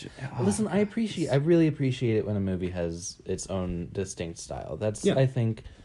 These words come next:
Speaker 1: what makes a movie kind of distinct and distinguishable. I, I don't know. I just don't like Tarantino movies.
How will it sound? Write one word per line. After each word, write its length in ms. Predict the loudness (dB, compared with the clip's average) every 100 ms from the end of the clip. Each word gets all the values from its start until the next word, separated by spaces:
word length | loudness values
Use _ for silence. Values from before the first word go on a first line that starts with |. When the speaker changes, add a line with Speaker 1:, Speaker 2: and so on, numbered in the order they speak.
| -20 -20 -20 -20 -6
Speaker 1:
what 340 | 2 2 2
makes 260 | -2 -4 -2
a 20 |
movie 460 | -2 0 0 -2 -4 -10 -20 -20 -20 _ -20 _ _ -6
kind 180 | -4 -2
of 180 | -4 -8 _ _ -20 -20 -20 _ _ _ _ _ _
distinct 680 | -12 -10 -6 -6 -6 -10 -18 -10
and 340 | -8 -6 -8
distinguishable. 840 | -8 -10 -6 -6 -6 -8 -8 -10 -12 -20 -20 -20 -20 -20 _ -16
I, 100 | -16 -16 -20 -20 -20 -20 -20 _ _ -20 -20 -20 _ -20
I 180 | -8 -4
don't 180 | 0 0
know. 140 | -2
I 80 | -4
just 180 | -6 -6
don't 160 | -4 -4
like 180 | -6 -8 -8
Tarantino 440 | -4 -4 -4 -2
movies. 420 | -4 -4 -6 -8